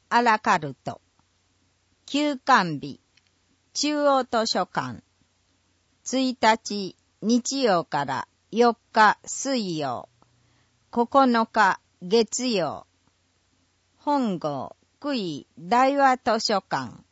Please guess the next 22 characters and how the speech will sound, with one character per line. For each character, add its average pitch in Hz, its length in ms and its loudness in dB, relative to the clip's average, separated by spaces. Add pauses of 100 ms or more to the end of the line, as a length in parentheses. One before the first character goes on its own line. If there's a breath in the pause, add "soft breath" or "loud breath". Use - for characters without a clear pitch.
(680)
火 233 220 0
曜 233 360 2
日。 131 260 -16 (640)
一 254 420 -4
日 220 540 0 (180)
日 226 520 -2
曜 147 320 -2 (180)
か 170 160 0
ら 127 220 -12 (520)
四 233 280 4 (160)
日 208 320 4
水 220 500 -4
曜。 131 320 -6 (640)
九 240 200 -2 (200)
日 226 560 2 (300)
月 226 480 0
曜。 175 400 -2 (1120)
中 302 300 -6
央 285 200 2
図 254 200 -4
書 214 180 -6
館。 139 400 -8